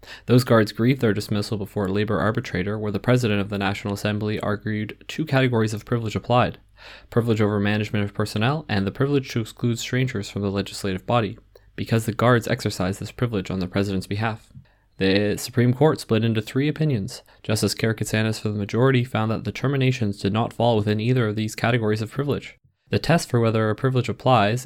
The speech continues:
is a necessity test. Is this privilege necessary to protect legislators in the discharge of their legislative and deliberative functions,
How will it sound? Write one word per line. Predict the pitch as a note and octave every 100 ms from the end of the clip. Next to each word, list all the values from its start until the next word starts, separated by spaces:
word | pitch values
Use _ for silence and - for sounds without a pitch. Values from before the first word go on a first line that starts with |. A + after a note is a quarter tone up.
| -
is | G#2+
a | G#2+ G2
necessity | G2 - C3 - G2
test. | - C2+ - - - _ - - - -
Is | C3+ C#3+
this | B2+ C3+
privilege | - C3 C3+ C#3 -
necessary | A#2 B2+ B2+ C3 C3 C3
to |
protect | C3 - A2+ A2 -
legislators | G#2 A2+ - A2+ A#2 A#2+ G#2+
in |
the | G2+
discharge | F#2+ A2+ - A2+ A#2 A2+
of | G2+
their | G2+
legislative | G2 G2+ A2+ - A2 A2 A2+ -
and | G2+
deliberative | F2+ F2+ G2+ G2+ G2+
functions, | G#2 G#2+ - B2 B2+